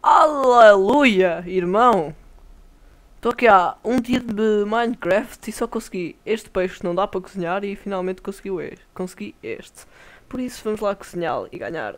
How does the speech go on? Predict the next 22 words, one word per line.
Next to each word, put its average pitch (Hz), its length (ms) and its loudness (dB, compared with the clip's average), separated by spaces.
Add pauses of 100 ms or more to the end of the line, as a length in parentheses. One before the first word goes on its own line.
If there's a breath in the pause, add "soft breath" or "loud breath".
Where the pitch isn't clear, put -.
o - 120 -14
achievement. - 640 -8 (2000 soft breath)
Acho - 180 -8
que 269 60 -8
agora 254 280 2
o, 196 640 -8
o, 151 60 -20
tá 208 180 -2
mais 214 180 -2
difícil 202 300 -12
de 202 80 -20
pescar 175 400 -6
porque - 360 -10
agora 180 240 -4
existem 185 340 -10 (280)
os, 180 140 -18
os - 260 -20 (400)
encantamentos 196 960 -4
para 180 520 -4 (460 soft breath)
cana 180 240 -4
de 175 60 -12
pesca 185 460 -8